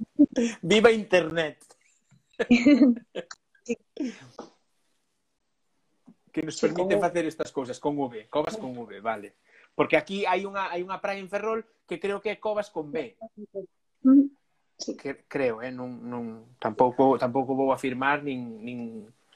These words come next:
Speaker 1: nin
Speaker 2: Sí,
Speaker 1: poñer
Speaker 2: claro.
Speaker 1: cartos nunha aposta.
Speaker 2: Pois eso,
Speaker 1: Eh,
Speaker 2: ese sitio está moi ben.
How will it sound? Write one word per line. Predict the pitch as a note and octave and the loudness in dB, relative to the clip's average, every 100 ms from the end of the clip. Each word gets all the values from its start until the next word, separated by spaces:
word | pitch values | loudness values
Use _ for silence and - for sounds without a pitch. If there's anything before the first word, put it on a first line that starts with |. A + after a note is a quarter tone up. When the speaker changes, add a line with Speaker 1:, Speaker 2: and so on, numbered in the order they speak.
| _ _ - - - | _ _ -20 -10 2
Speaker 1:
nin | B2 | 2
Speaker 2:
Sí, | |
Speaker 1:
poñer | C3 C3+ C3 | 4 4 4
Speaker 2:
claro. | B2 A#2 | 2 2
Speaker 1:
cartos | B2 A#2 | -4 -8
nunha | A2+ A2+ | -6 -8
aposta. | - G#2+ - - _ - A#3 - - - - _ _ _ _ - | -8 -10 -12 -20 _ -4 -4 -6 -20 -20 -20 _ _ _ _ 4
Speaker 2:
Pois | C4+ | 8
eso, | C#4+ C#4 | 10 10
Speaker 1:
Eh, | C#4 | 8
Speaker 2:
ese | D4+ | 8
sitio | E4+ E4 | 6 4
está | E4 | 4
moi | D4 A3 | 4 4
ben. | - F#3+ | 0 -4